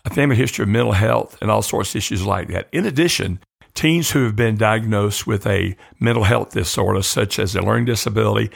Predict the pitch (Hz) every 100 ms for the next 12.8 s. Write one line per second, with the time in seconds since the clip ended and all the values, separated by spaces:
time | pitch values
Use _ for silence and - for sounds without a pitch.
0 | - - - 110 110 110 107 - - 110
1 | 104 - 98 92 98 101 101 95 - -
2 | 98 - 87 - - 104 113 110 92 85
3 | - - - _ - 117 117 139 147 123
4 | 117 101 - 107 95 123 160 - 175 -
5 | 123 101 90 - 95 95 98 98 98 92
6 | 92 - - - 135 127 101 101 87 101
7 | 101 107 110 104 117 82 - - - -
8 | - - 90 87 90 92 95 87 82 -
9 | 90 78 73 - 78 - _ _ _ _
10 | _ - - - - 170 175 165 131 123
11 | - 107 87 82 92 123 - - 143 131
12 | 120 127 123 - 85 82 85